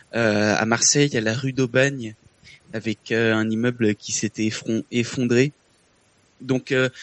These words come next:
pour le coup, je connais pas du tout les conditions, euh, de cet incendie. Je, donc, je pourrais pas y parler dessus. Mais sur la rue d'Aubagne, je sais que c'était, euh, justement des promoteurs privés qui, euh, utilisaient donc, euh, la misère, la pauvreté pour se faire de l'argent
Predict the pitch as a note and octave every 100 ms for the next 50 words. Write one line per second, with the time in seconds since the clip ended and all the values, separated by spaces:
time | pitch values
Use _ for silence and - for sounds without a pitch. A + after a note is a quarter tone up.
0 | - - E3 E3+ A3 F3+ D3 D#3 D3+ C#3
1 | C#3 - F3+ D#3+ D#3 - D#3 C3+ - -
2 | C#3 B2+ C3 - - C#3 B2+ A2+ A2 A2
3 | G#2+ - G#2 - A2 A2+ - A2+ C#3 F#3
4 | A#2 A2 - - A#2+ - A2+ - - A2
5 | C3 B2+ G2+ - A2+ A2+ A2 - - -
6 | - - C3 C3 D3+ C#3 C3+ D3 D3 F3+
7 | - B2 C#3+ D3 A#2 G#2+ - G#2+ A2 G#2+
8 | - _ _ _ B2+ - C3+ D3 B2 A2+
9 | - - C3 B2+ - - - - D3+ C#3
10 | D3+ - _ - _ _ - A2 G#2 A2
11 | G#2 - A2+ - A2 A#2 A2 A#2+ G#2+ G2
12 | - F#2+ G2+ G2+ _ _ _ _ _ _
13 | _ _ _ _ B2 B2 C3+ A#2+ C3 B2
14 | G#2+ A#2+ G#2 A2+ A#2 - - - - B2
15 | A2 A2+ A2 A2+ A#2 F3+